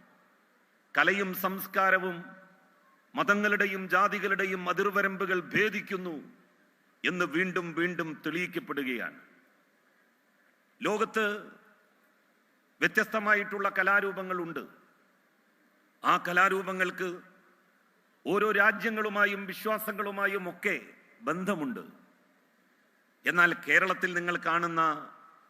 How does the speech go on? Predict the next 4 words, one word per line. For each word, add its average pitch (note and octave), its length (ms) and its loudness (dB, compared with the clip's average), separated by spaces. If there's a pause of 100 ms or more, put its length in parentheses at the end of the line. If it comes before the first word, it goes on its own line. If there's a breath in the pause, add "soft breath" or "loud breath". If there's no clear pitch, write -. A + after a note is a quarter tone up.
(680)
മാർക്കം G#3+ 520 0
കളി, F#3 240 0 (1120)
പള്ളിപ്പെരുന്നാൾ, F3+ 680 2 (1600)
ലോകത്ത് G#3 400 2